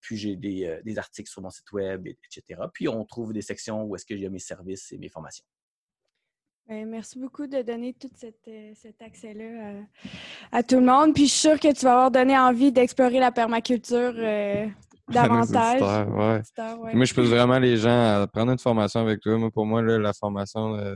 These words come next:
Speaker 3: de forêt nourricière conception, ça a vraiment été un petit moment d'épiphanie, là, surtout à la fin de mes études, là. Ça m'a vraiment aidé à pousser vers la direction de la permaculture qui faisait beaucoup plus de sens pour moi. Donc, je
Speaker 1: Mhm.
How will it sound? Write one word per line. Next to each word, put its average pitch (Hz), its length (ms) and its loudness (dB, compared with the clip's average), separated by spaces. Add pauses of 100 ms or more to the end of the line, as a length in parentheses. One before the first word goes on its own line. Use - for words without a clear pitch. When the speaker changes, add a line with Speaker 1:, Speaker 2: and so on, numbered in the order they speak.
(120)
Speaker 3:
de 101 140 -16 (100)
forêt 101 160 -6
nourricière 101 480 -8
conception, 104 560 -10
ça 101 160 -16
a 98 140 -8
vraiment 98 280 -6
été 98 340 -8
un 98 100 -12 (680)
petit - 140 -10
moment 107 200 2
d'épiphanie, 107 600 -4
là, 110 80 -2
surtout 110 300 -8
à 110 40 0
la 107 80 -2
fin 104 140 -8
de 104 60 -6
mes 101 180 -6
études, 101 400 -8
là. 104 200 -6
Ça 104 180 -12
m'a 101 120 -8
vraiment 98 280 -6
aidé 101 360 -6
à 98 160 -4 (140)
pousser 104 320 -10
vers 101 320 -4 (640)
la 104 100 -4
direction 101 360 -6
de 104 40 -6
la 101 60 -4
permaculture 101 560 -8
qui - 100 -20
faisait 101 280 -8
beaucoup 98 320 -14
plus 101 280 -10
de 101 140 -6
sens 101 280 -14
pour 101 120 -12
moi. 101 180 -6
Donc, 104 180 -6
je 113 120 -12
Speaker 1:
Mhm. 113 160 -14